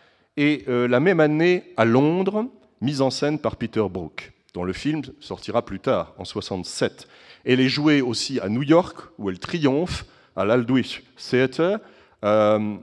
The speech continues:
pendant une saison qui court sur soixante-cinq et soixante-six. Elle est couverte de prix, prix de la meilleure œuvre dramatique du Cercle des critiques, euh, trois Tony Awards,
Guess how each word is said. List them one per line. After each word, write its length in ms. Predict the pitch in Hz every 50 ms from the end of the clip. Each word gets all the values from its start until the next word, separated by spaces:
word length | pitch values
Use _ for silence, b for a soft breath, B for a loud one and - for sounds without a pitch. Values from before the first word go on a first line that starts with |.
| - - _ _ _ _
pendant 340 | - 107 104 107 107 107 98
une 260 | 98 95 90 90 90
saison 480 | - - - 120 110 104 113 123 120 110
qui 160 | - - 170
court 280 | - - 131 120 95 -
sur 140 | - 92 -
soixante-cinq 640 | - 135 120 - 131 113 113 - - 123 113 -
et 40 | -
soixante-six. 880 | - - 101 92 - - 95 92 98 - - - - 202 208 - - - B B B B B
Elle 140 | 107 107 107
est 60 | 104
couverte 440 | - - 185 151 156 143 - - 104
de 160 | 92 87 95
prix, 440 | 87 - - - - 156 175 208 - B B B B B B
prix 200 | - - 156 143
de 80 | 110
la 80 | 101 92
meilleure 360 | 95 117 135 131 135 123 113
œuvre 240 | 123 120 101 95 95
dramatique 680 | 87 92 98 95 98 92 - - 127 - - - 80
du 100 | 82 85
Cercle 500 | - - - 127 - - - 101 92 90
des 360 | 82 80 87 87 87 85 82 b b b b b
critiques, 520 | - - 113 113 - 170 196 - - - b b b b b b b
euh, 120 | 104 101 98
trois 380 | - - 123 - 156 147 143
Tony 360 | - 131 117 113 120 117 113 110
Awards, 440 | 107 92 87 98 117 135 151 165 151